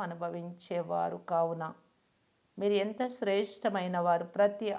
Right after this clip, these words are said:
అడుగులోనూ డబల్ సంపాదన. మనస్సాలోనూ మరియు కర్మణాలోనూ మనస్సు అనగా స్మృతిలో ఉంటూ సేవ చేసినట్లయితే అది డబల్ సంపాదన అవుతుంది కదా.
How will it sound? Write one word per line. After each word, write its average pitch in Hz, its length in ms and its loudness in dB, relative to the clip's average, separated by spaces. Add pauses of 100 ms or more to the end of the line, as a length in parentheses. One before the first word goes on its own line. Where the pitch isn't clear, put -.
అడుగులోనూ 226 520 2 (160)
డబల్ 185 240 2 (220)
సంపాదన. 170 640 0 (1000)
మనస్సాలోనూ 208 1000 4 (180)
మరియు 185 220 0 (160)
కర్మణాలోనూ 190 1000 -2 (640)
మనస్సు 208 580 2
అనగా 196 400 4
స్మృతిలో 202 640 -2
ఉంటూ 196 340 -4 (220)
సేవ 180 200 -4 (200)
చేసినట్లయితే 180 920 -4 (760)
అది 185 160 0 (140)
డబల్ 196 280 4 (200)
సంపాదన 202 560 2
అవుతుంది 180 400 -4
కదా. 170 240 -4